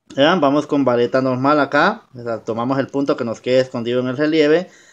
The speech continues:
Y voy a tomar acá el primer punto. El siguiente vamos a hacer el aumento. Voy acá uno.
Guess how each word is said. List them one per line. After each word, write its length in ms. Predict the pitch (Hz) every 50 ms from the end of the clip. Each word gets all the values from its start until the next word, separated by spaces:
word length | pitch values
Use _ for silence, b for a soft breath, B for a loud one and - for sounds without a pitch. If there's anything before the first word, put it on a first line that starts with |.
| b b b b b _ -
Y 340 | 156 175 214 240 240 - _ -
voy 100 | 135 147
a 120 | 151 151
tomar 220 | 147 131 135 143
acá 280 | 143 139 - 143 139 110
el 80 | 113 -
primer 360 | 120 113 117 123 135 139 -
punto. 540 | - 202 185 175 170 - 202 214 214 202 -
El 160 | - 156 165
siguiente 540 | 160 - 156 143 143 151 156 165 165 165 175
vamos 260 | 147 139 139 147 147
a 40 | 143
hacer 380 | 135 - - 139 147 147 147 -
el 180 | - 131 131 135
aumento. 640 | 135 131 127 131 131 131 120 107 101 101 - 101
Voy 160 | 101 113 120
acá 320 | 123 - - 127 117 - -
uno. 540 | 143 147 151 151 156 170 196 226 262 277